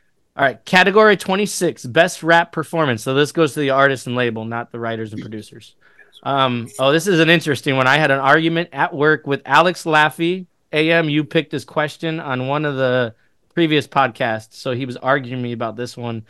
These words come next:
And I'm like, "Dude, I already voted January fourth. I can't change my vote now. It's gone." <laughs> So, all right. So the category twenty-six, best rap performance is, the nominees are the Hillbillies, Baby Keem featuring Kendrick Lamar,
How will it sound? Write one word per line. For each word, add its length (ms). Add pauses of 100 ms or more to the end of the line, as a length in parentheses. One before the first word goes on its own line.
(280)
And 100
I'm 80
like, 200
"Dude, 180
I 120
already 180
voted 300
January 340
fourth. 260
I 120
can't 220
change 180
my 100
vote 220
now. 220
It's 120
gone." 400
<laughs> 1040
So, 340 (540)
all 120
right. 200
So 160
the 80
category 500
twenty-six, 640
best 280
rap 340
performance 640
is, 560
the 80
nominees 500
are 380
the 340
Hillbillies, 640
Baby 280
Keem 300
featuring 360
Kendrick 300
Lamar, 420